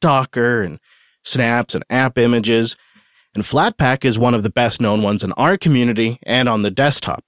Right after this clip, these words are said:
But recently, a very critical analysis was posted that brings using Flatpaks into question to solve the various software distribution problems we have on Linux. In fact,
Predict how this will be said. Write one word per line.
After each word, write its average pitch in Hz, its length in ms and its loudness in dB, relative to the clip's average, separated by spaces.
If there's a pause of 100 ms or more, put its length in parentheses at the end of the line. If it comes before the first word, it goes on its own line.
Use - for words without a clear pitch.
(560)
But - 120 -6
recently, 151 640 2
a 110 60 0
very 202 240 2
critical 240 480 2
analysis 143 640 0
was 110 160 -2
posted 113 480 0
that 120 180 0 (420)
brings 226 380 2
using 190 260 2
Flatpaks 147 680 -2
into 185 240 4
question 135 600 0
to 117 60 -2
solve 143 280 2
the 139 80 0
various 107 400 0
software 165 360 0
distribution 107 460 -2
problems 101 360 0
we 117 80 0
have 165 260 0
on 110 140 -2
Linux. 82 280 -8
In 117 80 -4
fact, 120 280 0